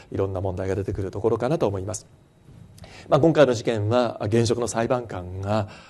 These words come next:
職務外の表現行為で訴追される、まあ、初めての事例なわけですね。ですから、裁判官の表現の自由、表現行為というもの、それが果たして、うん、この訴追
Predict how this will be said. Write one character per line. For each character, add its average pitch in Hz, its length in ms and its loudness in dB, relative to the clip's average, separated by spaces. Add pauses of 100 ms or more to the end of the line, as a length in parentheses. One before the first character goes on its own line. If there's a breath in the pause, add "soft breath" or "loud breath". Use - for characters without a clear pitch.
(100)
職 131 300 2
務 160 180 4
外 208 260 2
の 131 220 -2
表 107 240 4
現 101 100 -4
行 98 220 2
為 - 80 -8 (240 loud breath)
で - 220 0
訴 107 200 -4
追 101 220 -4
さ 98 220 -6
れ 101 100 -2
る、 104 120 -8 (100)
ま 107 100 -8
あ、 95 40 -6
初 - 260 -4
め 247 100 -4
て 117 160 -6
の - 60 -16
事 98 160 -4
例 95 200 0
な 107 100 -4
わ 143 100 -2
け 156 60 -6
で 117 80 -6
す - 80 -14
ね。 165 180 -6 (400 loud breath)
で 135 160 6
す - 80 -2
か 113 80 -2
ら、 117 180 4
裁 117 220 2
判 123 180 0
官 101 340 -6
の 143 220 0 (220 loud breath)
表 104 380 2
現 101 120 -12
の 110 160 -2
自 101 240 -8
由、 104 220 2 (120)
表 104 340 0
現 98 180 -10
行 107 260 2
為 90 60 -2
と - 800 -6
い 104 80 -2
う 98 100 2
も 101 140 0
の、 95 140 -6
そ - 120 -2
れ 156 140 -2
が 170 180 -2 (260 loud breath)
果 117 120 -4
た 175 100 0
し 175 60 -8
て、 - 180 0 (300 loud breath)
う 101 140 -8
ん、 - 20 -6
こ 113 100 -2
の 104 80 -2
訴 104 160 -2
追 113 320 0